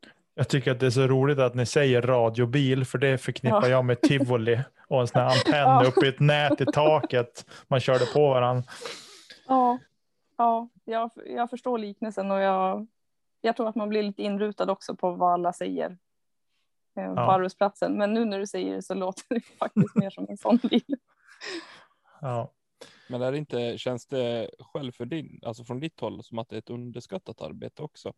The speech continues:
Speaker 3: Jag menar, många poliser får ju mycket skit, men det är sällan man hör liksom, ja, men utåt från polisens sida att,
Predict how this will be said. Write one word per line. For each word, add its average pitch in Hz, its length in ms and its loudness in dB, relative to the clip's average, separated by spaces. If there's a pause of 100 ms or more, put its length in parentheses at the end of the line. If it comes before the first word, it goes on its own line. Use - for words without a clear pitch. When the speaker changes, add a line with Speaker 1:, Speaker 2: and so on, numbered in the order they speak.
(380)
Speaker 3:
Jag 123 80 -10
menar, 117 320 -6 (460)
många 123 240 -8
poliser 120 260 -10
får 120 200 -8
ju 113 60 -8
mycket 113 280 -12
skit, 117 380 -10
men 110 160 -14
det 117 80 -10
är 117 60 -10
sällan 123 360 -8
man 117 260 -10 (600)
hör 117 320 -2
liksom, 113 420 -8 (460)
ja, 123 60 -10
men 117 220 -10
utåt 135 400 -6
från 120 300 -6
polisens 135 540 -10
sida 107 320 -10
att, 107 100 -12